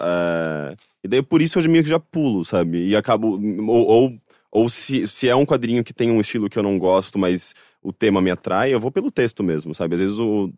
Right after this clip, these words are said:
a, a imagem em si não diz tanta coisa.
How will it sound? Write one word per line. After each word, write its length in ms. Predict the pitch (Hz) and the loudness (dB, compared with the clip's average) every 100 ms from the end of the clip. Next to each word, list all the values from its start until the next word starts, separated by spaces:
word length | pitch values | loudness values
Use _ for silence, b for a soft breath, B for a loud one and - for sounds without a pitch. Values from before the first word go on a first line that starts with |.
| 65 | -6
a, 540 | 90 78 87 82 73 - | -4 -2 -2 -4 -6 -6
a 40 | |
imagem 420 | 90 87 92 101 92 | -2 0 -2 -2 -6
em 20 | |
si 120 | - | -6
não 140 | 98 92 | -6 -6
diz 200 | 87 - | -8 -10
tanta 200 | 82 85 | -16 -12
coisa. 360 | - 78 80 | -8 -8 -8